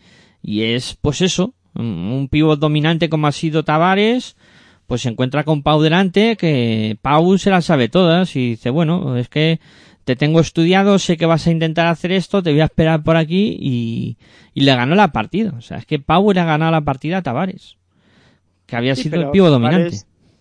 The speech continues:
Speaker 2: pero también hay que tener en cuenta que Tavares físicamente no está al nivel tampoco.
Speaker 1: Claro, claro.
Speaker 2: Yo pienso que ahora mismo Tavares, a ver, no a lo mejor por los fundamentos técnicos que tiene Pau Gasol, pero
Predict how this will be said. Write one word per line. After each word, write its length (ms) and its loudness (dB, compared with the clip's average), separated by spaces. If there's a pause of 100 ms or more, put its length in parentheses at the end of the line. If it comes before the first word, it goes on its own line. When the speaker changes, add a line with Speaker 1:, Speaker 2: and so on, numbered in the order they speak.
(180)
Speaker 2:
pero 220 -6
también 340 -4
hay 80 -2
que 140 -4
tener 240 0
en 80 -4
cuenta 260 -2
que 100 -2
Tavares 440 -2
físicamente 840 -4
no 120 2
está 260 -2
al 140 -2
nivel 300 -4
tampoco. 340 -4
Speaker 1:
Claro, 260 2
claro. 320 2
Speaker 2:
Yo 80 -2
pienso 320 -16 (100)
que 60 -4
ahora 160 0
mismo 400 -4 (540)
Tavares, 840 0
a 140 -14
ver, 240 -4 (640)
no 200 -2
a 80 -2
lo 120 0
mejor 340 -4
por 240 -8
los 220 -10
fundamentos 880 -4
técnicos 640 -4
que 160 -4
tiene 760 -4 (320)
Pau 200 -2
Gasol, 460 -4 (520)
pero 560 -8